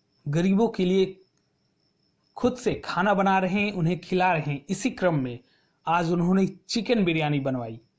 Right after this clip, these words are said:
हालांकि आपको बता दें कि वे खुद शाकाहारी हैं, वेजिटेरियन हैं, लेकिन जनता की मांग पर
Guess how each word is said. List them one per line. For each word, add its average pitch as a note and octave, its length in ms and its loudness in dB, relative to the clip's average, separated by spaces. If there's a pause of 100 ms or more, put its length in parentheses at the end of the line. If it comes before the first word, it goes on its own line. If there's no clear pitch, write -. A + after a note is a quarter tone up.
(680)
हालांकि D#3+ 440 0
आपको D3+ 240 -4
बता E3+ 220 0
दें E3+ 220 0
कि F3 160 -2
वे E3 140 0
खुद G3+ 280 -2
शाकाहारी F3+ 760 0
हैं, F#3 140 2
वेजिटेरियन E3 680 0
हैं, C#3 180 -4 (380)
लेकिन F3 520 -2 (380)
जनता F#3+ 520 2
की G#3 180 0
मांग D#3+ 280 0
पर A#2 320 -10